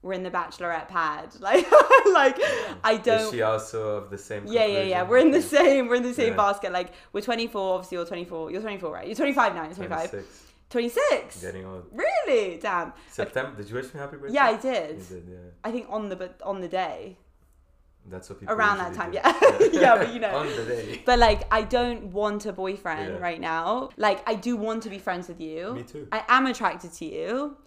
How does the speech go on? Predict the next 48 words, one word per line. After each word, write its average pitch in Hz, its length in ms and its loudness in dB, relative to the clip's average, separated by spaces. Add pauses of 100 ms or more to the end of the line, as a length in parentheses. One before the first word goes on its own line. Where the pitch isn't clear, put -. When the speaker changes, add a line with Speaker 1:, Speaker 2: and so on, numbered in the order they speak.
(140)
Speaker 1:
but 214 120 0
I 214 80 2
still 214 180 -6
think 208 160 -8
we 190 80 -12
could 190 140 -12
just 175 140 -16
be 175 60 -16
friends. - 300 -16 (140)
Speaker 2:
Okay. 92 180 -12 (1400)
I 104 140 -4
agree 107 260 -8
that 123 100 -4
we 104 80 -6
should 101 260 -10
be 113 80 -14
friends. 113 400 -14
Speaker 1:
Yeah. 165 220 -16 (640)
Speaker 2:
On 110 220 -8
the 113 140 -6
attraction 120 520 -6
front, 101 380 -14
I'm, 98 180 -16
I'm 104 140 -8
not 113 80 -4
gonna 113 120 -6
say 104 120 -12
that 98 120 -8
I'm 98 220 -10
not 98 160 -12
attracted - 360 -14
to 90 80 -20
you. 85 100 -20
The 95 100 -10
point 104 240 -10
that 95 100 -10
I 98 60 -8
made 98 240 -10
about 92 380 -12 (600)
not 101 340 -8
wanting 104 260 -8
to 104 100 -16
revisit 98 500 -10
past 95 320 -8
things, 110 360 -14
you 190 60 -8
Speaker 1:
Yeah. 175 180 -4
Speaker 2:
know, - 120 -12